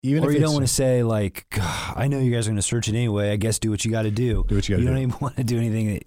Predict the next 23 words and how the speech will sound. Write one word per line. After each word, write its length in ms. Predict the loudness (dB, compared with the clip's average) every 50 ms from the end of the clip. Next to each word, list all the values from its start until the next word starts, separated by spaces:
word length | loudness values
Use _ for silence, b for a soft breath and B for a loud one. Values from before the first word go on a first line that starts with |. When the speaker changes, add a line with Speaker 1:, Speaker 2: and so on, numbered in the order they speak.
| -4
Speaker 1:
And 100 | -2 0
here's 220 | 2 2 4 4 4
what's 140 | 2 2 4
Speaker 2:
resembles 220 | 2 2 2 2 0 0
Speaker 1:
interesting, 80 | 0 0 0 0
Speaker 2:
consent. 220 | 2 2 2 0
Speaker 1:
and, 100 | 0 0
and 100 | 0 0
this 140 | 0 0 0
is 60 | 0
like 120 | 0 0 0
that 140 | -2 -2 0
Netflix 400 | 0 -2 -2 -2 -4 -4 -4 -4
thing. 180 | -4 -4 -2 -2
This 100 | -2 -2
is 80 | -2
like 100 | -2 -2
the 80 | 0 0
Making 220 | -2 0 -2 -2
a 40 | -2
Murder. 280 | -2 -2 0 0 -2 -2
It's 100 | -2 -2
like 180 | -2 -2 -2 -4